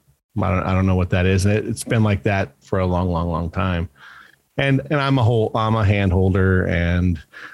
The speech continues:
I dated this girl, um, not too long ago, probably about a year ago.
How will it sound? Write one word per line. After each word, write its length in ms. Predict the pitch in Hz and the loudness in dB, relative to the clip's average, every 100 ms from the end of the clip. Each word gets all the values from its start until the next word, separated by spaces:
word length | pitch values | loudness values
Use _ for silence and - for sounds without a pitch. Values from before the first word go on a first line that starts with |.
| - | -6
I 80 | 120 | -2
dated 320 | 127 165 151 | 0 2 2
this 160 | 131 | 2
girl, 580 | - 117 113 117 101 87 - - | 0 0 0 2 0 -2 -6 -8
um, 640 | 98 98 98 98 98 95 87 - _ _ _ _ _ _ - _ _ _ _ _ _ _ _ - | -4 -2 0 0 2 0 -2 -6 _ _ _ _ _ _ -20 _ _ _ _ _ _ _ _ -2
not 280 | 156 - | -2 -4
too 240 | - 131 127 | -4 0 2
long 320 | 104 90 98 | 2 0 0
ago, 400 | 87 80 87 87 - - - _ _ | 0 0 -2 -4 -8 -14 -14 _ _
probably 300 | - 135 208 | -4 -2 0
about 160 | 156 117 | 0 2
a 60 | 95 | 2
year 260 | 85 87 | 2 0
ago. 340 | 85 78 80 | 0 -2 -4